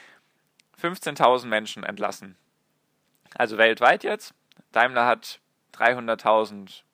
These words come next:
Mitarbeiter weltweit und fünfzehntausend Menschen davon sollen jetzt entlassen werden. Also fünf Prozent der kompletten Belegschaft weltweit sollen eben entlassen werden. Und ich sag mal so, das wäre jetzt auch eine Nachricht, die an sich erwähnenswert wäre.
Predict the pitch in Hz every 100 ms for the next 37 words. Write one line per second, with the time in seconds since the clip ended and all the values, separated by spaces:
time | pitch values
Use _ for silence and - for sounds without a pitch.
0 | - - - 127 127 131 117 113 - 110
1 | 110 - 113 113 113 107 101 104 101 98
2 | 98 104 104 - 95 95 92 95 - _
3 | - - - - 113 117 123 107 101 87
4 | - - - _ - 120 123 147 139 -
5 | 113 123 110 107 104 101 98 104 107 165
6 | - 131 131 107 104 101 107 101 98 95
7 | - 98 98 _ _ - 120 120 127 -
8 | 104 87 - - - - - - _ _
9 | _ _ _ - - - - 139 143 139
10 | - - - 120 143 143 131 160 147 -
11 | 123 127 127 120 - - - _ - 120
12 | 170 - - 127 127 110 113 180 175 -
13 | 127 120 - - 117 135 - 113 131 185
14 | - 151 139 139 143 156 160